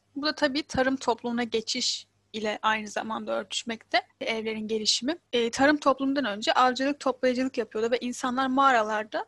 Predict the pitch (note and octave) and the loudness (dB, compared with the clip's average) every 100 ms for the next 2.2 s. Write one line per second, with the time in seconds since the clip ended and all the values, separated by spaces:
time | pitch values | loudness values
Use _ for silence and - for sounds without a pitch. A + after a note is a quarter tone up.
0 | _ - G#3+ - A3+ A3 A#3 C#4+ D#4 C#4+ | _ -8 -6 -2 2 2 2 2 4 4
1 | - C4 C#4+ C#4 C4 C4 D#4 D#4 D#4 - | 2 2 4 6 4 2 0 0 -2 -4
2 | - | -12